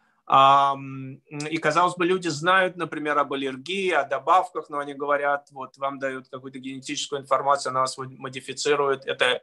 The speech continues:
невозможно, потому что А Р Н К не может перейти в Д Н К, А Р Н А не может перейти в Д Н Э, это одна из догм.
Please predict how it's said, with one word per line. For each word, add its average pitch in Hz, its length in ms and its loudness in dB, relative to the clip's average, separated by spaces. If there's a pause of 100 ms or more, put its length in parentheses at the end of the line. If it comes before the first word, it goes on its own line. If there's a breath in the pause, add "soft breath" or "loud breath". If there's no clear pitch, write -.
невозможно, 139 760 0
потому 135 200 -4
что - 140 -10
А 143 160 4
Р 147 80 4
Н 143 120 0
К 139 160 2
не 135 100 -6
может 135 300 -6
перейти 131 340 -6
в 131 100 -10
Д 127 120 -4
Н 117 140 -6
К, 139 220 6
А 135 140 2
Р 127 80 -2
Н 123 80 -10
А 127 80 -10
не 127 80 -14
может 123 200 -10
перейти 123 280 -14
в 127 80 -18
Д 127 160 -12
Н - 100 -20
Э, - 60 -12
это 143 260 -10
одна 127 260 -8
из 120 140 -12
догм. 127 340 -8